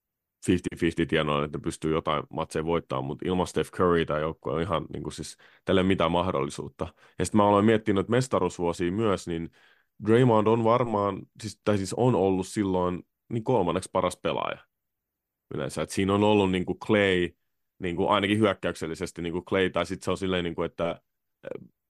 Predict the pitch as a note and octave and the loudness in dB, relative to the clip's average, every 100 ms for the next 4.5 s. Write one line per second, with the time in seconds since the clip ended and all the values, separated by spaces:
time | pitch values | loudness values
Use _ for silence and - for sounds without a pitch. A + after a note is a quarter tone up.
0 | - _ F#2+ F#2 F#2+ F#2+ - G2+ F2+ F2+ | -20 _ -6 -4 -4 -4 0 2 2 2
1 | F#2 D2+ F2+ F2 - F2+ F2+ E2 B1+ C2 | 0 2 0 -2 -2 -2 0 -2 -4 -8
2 | - F2 F2 F2+ E2+ E2+ E2+ E2+ - E2 | -4 -2 0 0 0 0 0 -2 0 0
3 | E2 D#2+ D#2+ D#2 E2+ D#2 - F2 E2+ E2 | 0 -4 -6 -4 -4 -6 -6 -2 0 -2
4 | - E2 E2 E2+ | -2 -2 -2 -4